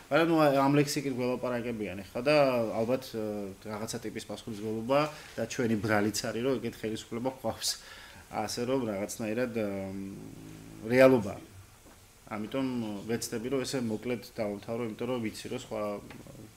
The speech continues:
სხვა შეხვედრაც გვეწყება. სხვა თვალსაზრისით, ა, კორუფცია, მ, მეგობრებო, სამწუხაროდ რეალობა გვაქვს ესეთი, რომ დღევანდელი ხელისუფლება ამაყობს კორუფციის თვალსაზრისით იმ რეფორმებით, რომლებიც ქვეყანაში გატარდა თვრამეტი წლის წინ.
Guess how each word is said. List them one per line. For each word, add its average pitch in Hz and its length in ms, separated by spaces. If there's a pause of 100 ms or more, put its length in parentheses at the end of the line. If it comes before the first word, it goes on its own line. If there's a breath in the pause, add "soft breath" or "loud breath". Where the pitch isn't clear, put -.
(120)
სხვა - 320
შეხვედრაც 104 500
გვეწყება. - 380 (460 loud breath)
სხვა - 320
თვალსაზრისით, 175 800
ა, 151 140 (460)
კორუფცია, 160 680 (100)
მ, 98 320 (540)
მეგობრებო, 120 580
სამწუხაროდ 139 560
რეალობა 120 320
გვაქვს 98 280
ესეთი, 143 240
რომ 202 120 (400 loud breath)
დღევანდელი 131 560
ხელისუფლება 143 680 (140)
ამაყობს 131 480
კორუფციის 123 460
თვალსაზრისით 120 720
იმ 131 220
რეფორმებით, 135 560
რომლებიც 139 380
ქვეყანაში 135 420
გატარდა 123 300
თვრამეტი 127 420
წლის 117 240
წინ. - 180